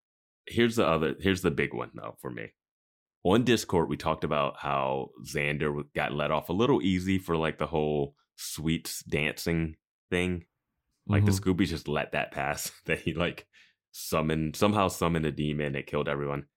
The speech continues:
Speaker 1: I think the writers were like, "Let's just make it him in the episode." But
Speaker 2: Yeah.
Speaker 1: if you take it as a character thing, they should be really pissed off that he did that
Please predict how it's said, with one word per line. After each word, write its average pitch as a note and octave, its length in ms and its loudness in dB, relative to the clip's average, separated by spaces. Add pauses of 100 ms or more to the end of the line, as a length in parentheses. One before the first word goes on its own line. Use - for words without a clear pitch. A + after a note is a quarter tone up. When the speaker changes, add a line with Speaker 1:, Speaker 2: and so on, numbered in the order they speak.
(180)
Speaker 1:
I F#2 100 6
think A2 140 4
the F#2+ 100 4
writers D#2 360 2
were C#2+ 100 -2
like, C2+ 240 -6
"Let's D2 200 -2
just C#2+ 140 -12
make C#2 180 -4
it - 100 -10
him C#2+ 420 -6
in C#2 160 -2
the A1 80 -4
episode." D2 560 -4 (480)
But E2 300 0
Speaker 2:
Yeah. A#1+ 220 -4 (160)
Speaker 1:
if F2 160 0
you F2+ 80 0
take F2 240 0
it D#2+ 60 0
as D2+ 140 -2
a D#2+ 60 -6
character D2 460 -2
thing, D#2+ 380 -2 (540)
they C#3 80 4
should - 160 -4
be E2+ 60 2
really C2+ 260 0
pissed - 280 -8
off C2 200 -4
that B1+ 100 -6
he B1+ 60 -10
did A#1+ 220 -10
that - 200 -8